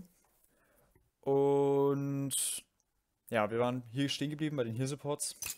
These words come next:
Die hatten wir jetzt ja fertig und wir machen weiter mit einem guten alten Damage Support. Ich kann mich mit denen nicht anfreunden, aber, aber okay. Also erstmal geht ihr wieder auf Wanderer. Ihr wollt natürlich, also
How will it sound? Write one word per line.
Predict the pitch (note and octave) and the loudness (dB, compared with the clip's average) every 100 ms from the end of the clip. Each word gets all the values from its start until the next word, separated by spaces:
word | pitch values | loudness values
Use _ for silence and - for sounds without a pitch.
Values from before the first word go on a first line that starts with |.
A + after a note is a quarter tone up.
| - C#3 _ _ _ A#2 | -14 -20 _ _ _ -4
Die | |
hatten | B2+ - | -2 0
wir | C#3 | -2
jetzt | A2 | -2
ja | A2+ | -4
fertig | B2+ C3 D3 C#3 - | -2 -2 -2 -10 -12
und | B2 A#2 A2+ | -6 -6 -6
wir | A#2 A2 | -6 -4
machen | A2 A#2+ | -4 -2
weiter | G#2+ A2 A#2 | -2 0 -2
mit | G#2+ G#2 | -4 -8
einem | A2+ G#2+ G#2+ G#2 _ | -8 -6 -8 -10 _
guten | A#2+ A#2 | -14 -8
alten | - G#2+ G#2+ | -6 -6 -4
Damage | G#2+ A2+ - | -6 -6 -10
Support. | - A#2 A2+ - _ _ _ _ _ _ _ _ _ _ _ _ _ _ _ _ _ _ | -6 -2 -2 -4 _ _ _ _ _ _ _ _ _ _ _ _ _ _ _ _ _ _
Ich | B2+ A2+ - - - - _ _ _ _ - | -10 -8 -10 -12 -16 -20 _ _ _ _ -8
kann | B2+ A#2 | -6 -4
mich | - | -6
mit | A2 | -6
denen | G#2+ | -6
nicht | G#2 - | -6 -8
anfreunden, | D3+ - C#3+ C#3+ | -6 -4 -4 -4
aber, | - C3 C3 - | -4 0 0 0
aber | F3 G3 G3 | -4 -4 -4
okay. | G3 B2+ G2 _ _ _ _ _ - - _ _ _ _ _ _ _ | -2 -4 -6 _ _ _ _ _ -20 -20 _ _ _ _ _ _ _
Also | C3 A#2+ B2+ | 0 0 0
erstmal | C3+ C#3 C#3+ B2+ | 2 2 2 -2
geht | B2 | -4
ihr | A#2 | -4
wieder | A#2 A2+ | -2 0
auf | A2+ - - | -2 -4 -4
Wanderer. | A#2 C#3 C#3+ C#3 C#3 - - _ _ - | -4 -2 0 0 -2 -8 -18 _ _ -16
Ihr | A#2+ A2 | -12 -4
wollt | A#2 A2+ | -4 -4
natürlich, | A#2 A#2 A#2 A2+ | -6 -6 -6 -6
also | A2+ A2+ A2 | -6 -2 -2